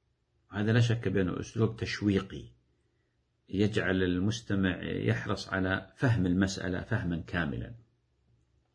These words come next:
ال-، المسألة الأخرى، آه، أدب الصحابة رضي الله عنهم وأرضاهم مع النبي عليه الصلاة والسلام، ولذلك الغيبة معروفة،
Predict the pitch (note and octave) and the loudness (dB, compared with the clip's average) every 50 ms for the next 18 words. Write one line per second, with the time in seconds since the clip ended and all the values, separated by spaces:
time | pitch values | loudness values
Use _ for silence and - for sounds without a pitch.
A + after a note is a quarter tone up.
0 | _ _ - - - - - - - - - - - - - G2+ G2 G2 G2 F#2+ | _ _ -20 -20 -20 -20 -20 -20 -20 -20 -20 -20 -16 -8 -4 -2 2 2 2 2
1 | F#2+ F#2+ F#2 F2+ F2 F2 F2+ F2+ F#2 G2 A#2+ C3+ A#2+ - - D3+ C3+ C3 - - | 2 0 -2 -6 -6 -6 -4 -2 0 2 2 2 2 2 2 4 4 4 4 2
2 | B2+ - - G#2+ G#2 G2+ G#2 - - - - - - A2 F#2 E2+ - - - - | 0 0 2 4 4 6 4 4 0 -4 -10 -16 -12 -8 -6 -6 -6 -6 -4 0
3 | C3+ C#3 C3 B2 G#2 - F#2+ - - G2 F#2+ - A#2 G#2+ F2+ E2+ E2+ F2+ F2+ F2+ | 0 4 4 6 4 4 2 0 -2 -2 4 6 6 6 6 4 2 0 2 2
4 | F#2+ E2+ E2+ E2+ F2 E2+ E2 F2+ E2+ G2 G#2 F#2+ F2+ E2+ E2+ F2+ E2+ E2+ F2+ E2+ | 2 2 2 0 -2 -4 -4 -6 -4 -2 -2 0 0 -2 -4 -6 -8 -8 -6 -4
5 | G2 G#2+ G#2+ F#2+ G#2+ A#2 A2+ A2 F2 F2 G#2 G2+ F#2+ F2+ E2 F2+ D#2 D#2+ E2+ F#2 | -2 -2 0 0 0 0 2 2 2 4 4 4 4 4 2 0 0 0 0 -2
6 | F2 E2 - - F2 E2+ D#2 D2+ - - - - - - - E2+ E2+ - A#2+ - | -2 -2 -4 -8 -8 -6 -8 -8 -10 -14 -14 -14 -12 -12 -10 -10 -10 -12 -14 -16
7 | - _ _ _ _ _ _ _ _ _ _ - E2+ F2+ G#2 B2 C3 A2+ G#2 - | -20 _ _ _ _ _ _ _ _ _ _ -10 -6 -2 2 4 4 4 4 2
8 | - G2+ A2+ C3+ D3+ D3 D3+ D3+ D3+ C#3+ D#3 D#3+ C3 A2+ A#2 B2 B2 | 0 0 2 4 4 6 6 4 4 4 4 4 4 4 2 0 -2